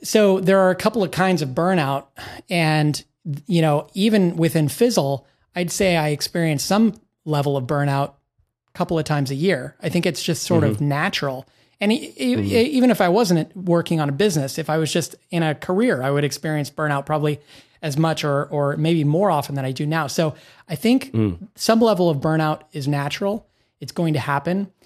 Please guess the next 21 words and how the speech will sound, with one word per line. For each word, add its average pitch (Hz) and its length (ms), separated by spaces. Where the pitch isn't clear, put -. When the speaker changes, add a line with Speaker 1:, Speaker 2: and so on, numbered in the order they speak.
Speaker 1:
You 170 100
have 180 100
to 196 60
get 160 220
good 160 180
at 147 80
recognizing 170 720
it. 196 200
You 165 60
have 156 120
to 160 60
get 143 200
good 156 180
at 151 240
understanding 156 580
yourself, 151 540
your 143 240
mental 151 480
and 151 240
physical 151 360
health. 151 320